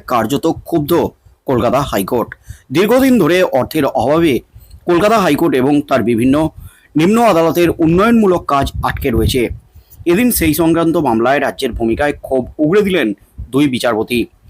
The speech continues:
অ্যাকাউন্ট সিজ করার হুঁশিয়ারির পাশাপাশি মামলার পরবর্তী শুনানিতে রাজ্যের মুখ্য সচিব এবং অর্থ সচিবকে সশরীরে আদালতে হাজির থাকার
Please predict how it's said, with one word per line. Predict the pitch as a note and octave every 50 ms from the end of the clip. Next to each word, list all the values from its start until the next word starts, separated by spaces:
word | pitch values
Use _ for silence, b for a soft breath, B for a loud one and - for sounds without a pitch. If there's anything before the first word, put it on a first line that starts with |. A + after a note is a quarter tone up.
| B B B B B B B
অ্যাকাউন্ট | E3+ E3+ E3+ A3 B3 C4+ C4 -
সিজ | - F3+ E3 -
করার | - F3+ E3+ F3 F3+ E3
হুঁশিয়ারির | C#3+ B2+ G#2+ - C#3+ C3 C3 C#3+ C3+
পাশাপাশি | - - A#2+ A2 C#3 D#3+ F3 F3 F3 D3 G#2+ F#2 - - B2
মামলার | B2 A#2+ A#2 B2 B2 A#2
পরবর্তী | A#2 A#2 B2 C#3 E3+ F#3+ F3+ - G3 F3+
শুনানিতে | - C#3 C3+ D#3 F3+ F#3+ F3+ D#3+ A#2
রাজ্যের | G#2 A2+ A2 - C3+ B2+
মুখ্য | B2 C3 - - G3 F#3
সচিব | F3+ F#3+ E3 F3 E3
এবং | D#3 C#3+ C#3 C3+
অর্থ | - - B2 B2 - F3
সচিবকে | F#3 F3 F#3 F#3+ A3 F#3+ - - B2 G2+ - - - B B B B B - -
সশরীরে | - F#3 G3+ G#3 - E3 C#3+ C3+ C#3+ C3+ C3 G#2+ F2+ - - -
আদালতে | B2+ B2 B2 C#3 C#3+ C3 D3 D3
হাজির | A2+ A2+ B2+ D#3+ F3 -
থাকার | - F3+ F#3+ F3 C#3